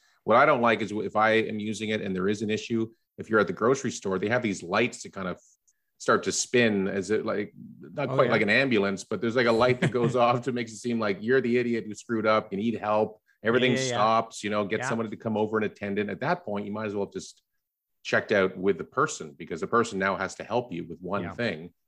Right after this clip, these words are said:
Speaker 1: They might as well have done it all. But, um, I agree. It's gotten a lot better, the self-checkout. What I don't like, though, is the phasing out of those jobs. So I don't know what those people are gonna do now. Like you said, that there's now less, um, cashiers at
Speaker 2: Cashiers, yeah.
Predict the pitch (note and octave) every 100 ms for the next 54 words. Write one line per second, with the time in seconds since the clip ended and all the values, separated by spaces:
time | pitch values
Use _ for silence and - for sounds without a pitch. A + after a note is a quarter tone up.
0 | _ F#2+ F2+ F2 E2+ E2 D#2+ G2 D#2+ -
1 | F2 - _ _ _ _ _ A#2+ A#2+ A#2+
2 | C3+ C#3+ D3 B2+ A2+ - C3 C3 B2 A#2+
3 | B2 A2+ F#2+ - - G2+ F#2+ G#2+ F#2+ F#2+
4 | G2+ A2 A#2+ B2 A2+ G#2 - _ F2+ G2
5 | G2 G2 G2 F2 - - - _ G2 -
6 | G#2+ G2 G2+ F#2+ G2 F2+ D#2+ _ _ _
7 | _ F#2 F#2 D#2 - G2 F2 D#2 - -
8 | - _ - F2+ F#2 F2 D#2+ _ _ _
9 | _ _ F#2+ G2 F#2 F2 F#2 - A#2+ A#2
10 | G2+ F#2+ A#2 C3 C3 B2+ G2+ G2+ - G#2+
11 | G2+ F#2 F#2 G2+ G2 F#2 F2+ F#2+ - -
12 | - _ _ _ _ _ _ _ F2+ E2+
13 | E2+ E2+ E2 - G2 F#2 - G2+ F#2 B2+
14 | -